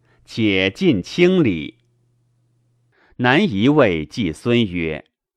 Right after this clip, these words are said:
：“叔孙未成禄，葬焉用之？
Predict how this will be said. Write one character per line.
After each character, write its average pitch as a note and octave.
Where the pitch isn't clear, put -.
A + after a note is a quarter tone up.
：“叔 G#3+
孙 F#3+
未 F#3+
成 G2
禄， A2+
葬 G#2
焉 D#3
用 D3
之？ F#2